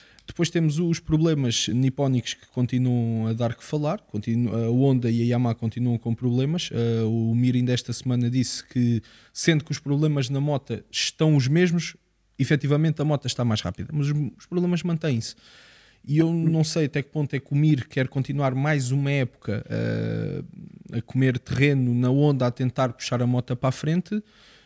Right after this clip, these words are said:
Eh, ao contrário do Rui, eu acabo por, por estar um pouco mais inclinado com a ida do Jorge Martin para a Yamaha do que propriamente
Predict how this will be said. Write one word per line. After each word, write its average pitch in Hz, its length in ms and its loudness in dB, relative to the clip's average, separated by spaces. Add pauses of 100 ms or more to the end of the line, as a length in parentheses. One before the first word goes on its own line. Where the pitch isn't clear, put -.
(100)
Eh, - 140 -2
ao 110 120 4
contrário 160 460 2
do 156 140 0
Rui, 151 220 4
eu 143 120 2
acabo 139 300 -2
por, 143 220 -4
por 139 280 -4
estar 139 260 -2
um 143 80 2
pouco 143 300 -4
mais 139 160 -2
inclinado 135 480 -4
com 131 140 -2
a 131 40 0
ida 123 160 -2
do 123 160 -4
Jorge 123 300 0
Martin 123 320 -4
para 120 220 -6
a 120 60 -2
Yamaha 117 520 -2
do 117 160 -6
que - 100 -16
propriamente 127 720 -4